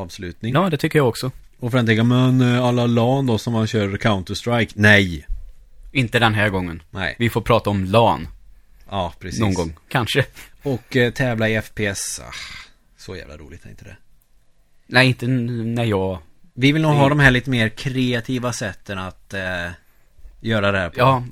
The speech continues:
Speaker 2: ja, men alltså, jag, jag känner mig mer att, eh, party och lan-party är inte samma.
Speaker 1: Nej, då
Speaker 2: Lite
Speaker 1: får det
Speaker 2: så.
Speaker 1: vara lite mer roligare spel.
Speaker 2: Mm.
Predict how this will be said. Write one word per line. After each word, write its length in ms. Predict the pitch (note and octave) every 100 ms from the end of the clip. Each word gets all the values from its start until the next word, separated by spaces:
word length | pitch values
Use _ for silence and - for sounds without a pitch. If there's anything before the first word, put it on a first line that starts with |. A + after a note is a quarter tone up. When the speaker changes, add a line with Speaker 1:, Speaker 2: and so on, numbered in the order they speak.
| -
Speaker 2:
ja, 100 | A#2
men 60 | B2
alltså, 200 | A#2 A#2+
jag, 100 | A2
jag 280 | G#2+ A#2+ A2+
känner 240 | A#2+ G2
mig 120 | G2+
mer 200 | G2+ F#2
att, 200 | F#2 -
eh, 340 | G2+ F#2+ F#2 F2+ -
party 400 | A2+ F#2 - G#2
och 180 | G2+
lan-party 560 | A2 G#2+ E2 F#2+ F2+ G#2+
är 80 | G2+
inte 280 | F#2 F2+ F2+
samma. 360 | - E2+ E2+ - -
Speaker 1:
Nej, 300 | - G#2+ F2 G2+
då 80 |
Speaker 2:
Lite 80 | A2
Speaker 1:
får 80 | C3+
det 60 | C3
Speaker 2:
så. 80 |
Speaker 1:
vara 80 | B2+
lite 240 | B2 B2+ C#3
mer 280 | A#2+ G2+ F#2+ G#2 A2
roligare 520 | C3 G#2 F#2+ G2+ A#2+
spel. 500 | - G2+ E2+ E2 F2 F#2+
Speaker 2:
Mm. 140 | G2+